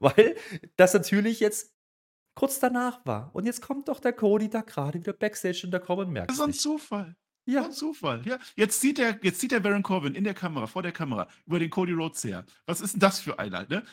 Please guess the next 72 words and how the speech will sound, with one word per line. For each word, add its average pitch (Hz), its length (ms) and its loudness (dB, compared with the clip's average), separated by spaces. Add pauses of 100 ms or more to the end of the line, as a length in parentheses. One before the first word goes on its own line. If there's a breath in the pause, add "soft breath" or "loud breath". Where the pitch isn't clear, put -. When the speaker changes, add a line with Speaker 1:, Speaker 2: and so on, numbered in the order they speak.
(160 loud breath)
Speaker 2:
Der, 175 160 2
der, 190 220 4
so 202 80 6
eine 214 220 4
leichte 240 340 6
Verletzung 220 400 -2
und 135 80 -4
dann 151 100 0
bleibt 208 220 0
er 196 60 0
gleich 185 180 -2
Monate 208 360 -2
draußen. 147 480 -6 (120)
Und 156 80 -8
dann 190 120 0
kriegt 233 200 0
er 220 80 4
noch 214 120 2
Platz - 240 -4
dreißig 175 380 -2
geschenkt, 104 360 -8
was 131 100 -8
sich - 160 -8
einige 147 240 -4
auch 131 160 -4
gedacht 107 340 -12
haben. 92 220 -10 (260 soft breath)
Und 117 60 -10
dann 127 100 -4
ist 147 100 -8
halt 165 120 -4
Cody 160 220 -6
Rhodes, 208 180 -6
der 135 100 -8
kommt 175 200 -6
gerade - 240 -4
raus. - 300 -6 (220)
Das, - 200 -6
das 214 280 -2
Segment 214 260 0
ist 233 120 -4
zu - 40 -8
Ende. 247 180 -2
Wir 151 80 2
haben 185 80 -2
gesehen, 185 260 -2
Sami 147 220 -6
Zayn 151 140 -6
stand 156 200 -8
noch 170 80 -8
so 160 80 -12
ein 151 40 -12
bisschen 151 200 -12
am 120 100 -4
Ring, 156 220 -8
hat - 100 -12
überlegt 123 480 -6 (300)
und 156 120 -4
ist 175 100 -6
dann 160 80 -2
durch 147 100 -8
die 147 80 -6
Crowd 147 220 -4
wieder 127 100 -6
rausgegangen. 110 380 -8
Der 95 80 -8
ist 117 60 -10
ja 127 60 -6
nicht 127 100 -6
offiziell 120 280 -8
eingeladen 101 420 -6
worden. 107 180 -6